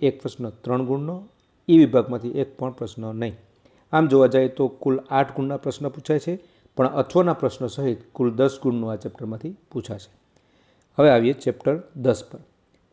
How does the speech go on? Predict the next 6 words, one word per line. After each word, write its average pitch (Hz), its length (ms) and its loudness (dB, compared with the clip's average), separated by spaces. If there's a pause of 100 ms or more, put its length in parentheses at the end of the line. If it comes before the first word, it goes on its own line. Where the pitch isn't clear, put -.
(440)
બજાર 147 300 6
પ્રક્રિયા 123 500 0
અને 123 120 -6 (160)
સંચાલન. 107 540 -6 (840)
પાઠ 156 240 4
દસમાંથી 175 560 2